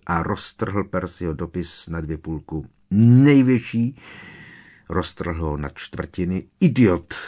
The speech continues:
roztrhl dopis na osminy, „na světě.“ Pak hodil útržky dopisu do ohně. „A dělej,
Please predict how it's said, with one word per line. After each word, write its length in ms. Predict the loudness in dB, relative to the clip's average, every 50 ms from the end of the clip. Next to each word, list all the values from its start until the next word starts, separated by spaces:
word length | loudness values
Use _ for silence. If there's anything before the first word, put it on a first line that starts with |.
| -18 -20 -20 _ _ _ _ _ _
roztrhl 600 | -6 -4 -4 -4 -6 -10 -10 -10 -10 -8 -6 -8
dopis 420 | -6 -8 -10 -10 -10 -12 -12 -10 -10
na 140 | -10 -8
osminy, 540 | -8 -10 -12 -10 -8 -6 -6 -4 -4 -6 -6 -4
„na 300 | 0 2 4 4 2 2
světě.“ 560 | -2 -4 -8 -4 0 0 0 0 -2 -8 -10 -12 _ _ _ _ _ _ _ _ _ _ _ _ _ _ _ _ _ _
Pak 180 | -10 -8 -8
hodil 440 | -6 -4 -4 -4 -2 -2 -4 -4 -6 -6
útržky 540 | -8 -8 -6 -6 -8 -10 -10 -14 -14 -14 -12
dopisu 420 | -12 -12 -12 -12 -12 -12 -12 -14
do 120 | -14 -16 -16
ohně. 400 | -16 -18 -18 -18 -18 -20 -20 -20 _ _ _ _ _ _ _ _ _ _ _ _ _ _ _ _ _ _ _ -20 -20 -20 -20 -20 -20 -20 -20 -20 -20 _ _ _ _ _ _ _ _ _ _
„A 100 | -2 -2
dělej, 540 | 0 2 4 4 4 4 4 2 0 -2 -4